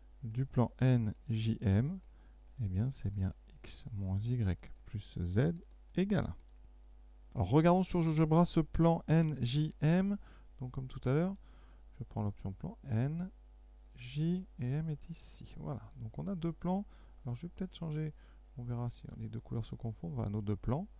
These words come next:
Ouais, et donc l'intersection de ces deux plans, oui, alors là c'est évidemment c'est facile avec GeoGebra. L'intersection de ces deux plans, oui, ça a l'air d'être la droite E N ou E G. D'accord, en haut. Pour ça, on va peut-être juste changer une des couleurs,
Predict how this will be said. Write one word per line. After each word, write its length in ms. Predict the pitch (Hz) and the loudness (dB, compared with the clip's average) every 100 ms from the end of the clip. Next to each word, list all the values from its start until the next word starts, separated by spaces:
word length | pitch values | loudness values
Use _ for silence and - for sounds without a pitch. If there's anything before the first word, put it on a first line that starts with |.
| - - - - | -20 -20 -18 -10
Ouais, 120 | 180 - | -10 -8
et 60 | 147 | -8
donc 240 | 139 196 180 | -6 -4 -4
l'intersection 560 | 175 170 - 170 175 | -2 -2 -4 -8 -8
de 40 | 170 | -6
ces 200 | - 175 | -4 0
deux 160 | 170 | 0
plans, 320 | 160 170 220 214 | 0 0 0 -2
oui, 160 | 139 | -2
alors 220 | 143 104 | -2 0
là 80 | 104 | 0
c'est 140 | 117 104 | 0 0
évidemment 260 | 104 110 | 2 2
c'est 140 | 131 107 | 4 4
facile 380 | - 101 - 120 | 4 2 4 2
avec 120 | 98 | 2
GeoGebra. 460 | 101 101 98 147 - - - - - | 0 2 2 2 0 -12 -20 -18 0
L'intersection 760 | 131 180 - 185 - 170 - 127 | 4 4 4 0 2 -2 0 -2
de 60 | |
ces 180 | 107 175 | 0 2
deux 140 | 160 127 | 4 2
plans, 220 | - 160 | 2 2
oui, 120 | 156 | 0
ça 200 | - 139 | 0 0
a 20 | |
l'air 160 | 123 113 | 2 2
d'être 200 | 156 - | 0 0
la 100 | 110 | 0
droite 320 | 123 170 - - - - - - - - - | 2 0 -4 -16 -18 -20 -20 -20 -20 -6 2
E 200 | 170 208 - - - - - - - - - - - | 2 2 -8 -20 -20 -20 -20 -20 -20 -20 -20 -8 2
N 320 | 147 95 95 - | 4 4 -2 -6
ou 140 | 110 - | -8 0
E 140 | 147 151 | 2 2
G. 280 | 107 - - - 143 185 | 2 -4 -10 -16 -14 -10
D'accord, 360 | 127 104 127 143 | -10 -4 -2 -2
en 140 | 110 | -2
haut. 180 | 113 156 - - - - | -2 -2 -6 -20 -20 -16
Pour 160 | - - | -12 -10
ça, 280 | - 123 98 - - | -4 -4 -4 -8 -14
on 160 | - | -12
va 60 | - - | -14 -8
peut-être 220 | 139 - | -10 -8
juste 220 | 165 180 | -12 -10
changer 260 | - 156 156 | -8 -6 -6
une 120 | 143 | -4
des 100 | 139 | -6
couleurs, 420 | - 135 143 160 | -6 -4 -2 -4